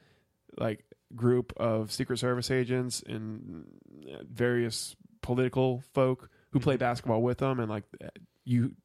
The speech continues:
Speaker 1: to get into that circle, you have to play the game. Yeah, you, like, if you let him win or if, like, you let up on him,
Speaker 2: Mm-hmm.
Speaker 1: you're, you're not invited back to play ever again.
Speaker 2: Oh, so you have to play him hard.
Speaker 1: You have to play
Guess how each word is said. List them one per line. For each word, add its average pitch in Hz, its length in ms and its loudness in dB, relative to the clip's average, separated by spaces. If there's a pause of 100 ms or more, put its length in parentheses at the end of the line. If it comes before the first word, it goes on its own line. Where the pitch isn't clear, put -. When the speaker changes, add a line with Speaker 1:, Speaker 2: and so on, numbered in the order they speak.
(160)
Speaker 1:
to 139 100 2
get 143 220 6
into 143 300 0
that 127 400 2
circle, 135 460 2
you 117 100 0
have 127 260 0
to 127 80 -4
play 120 640 0 (420)
the 135 80 0
game. 117 380 2
Yeah, 123 200 2 (100)
you, 127 100 0
like, 120 220 -2
if 123 140 -6
you 127 120 -2
let 131 220 2
him 123 400 0
win 123 340 2
or 127 80 2
if, 113 100 -6
like, 113 180 -6
you 117 100 0
let 117 180 0
up 120 160 -2
on 165 140 2
him, 147 320 -2 (120)
Speaker 2:
Mm-hmm. 104 160 -16 (140)
Speaker 1:
you're, 117 320 2
you're 117 100 2
not 110 140 -2
invited 107 320 -4
back 104 280 -8
to - 80 -8
play 104 220 -8
ever 98 180 -8
again. 98 180 -8
Speaker 2:
Oh, 123 60 2
so 104 120 0
you 113 60 6
have 110 100 2
to - 60 -8
play 113 140 0
him 90 80 -2
hard. 101 340 0
Speaker 1:
You 127 80 2
have 117 100 0
to - 60 -8
play 107 440 -2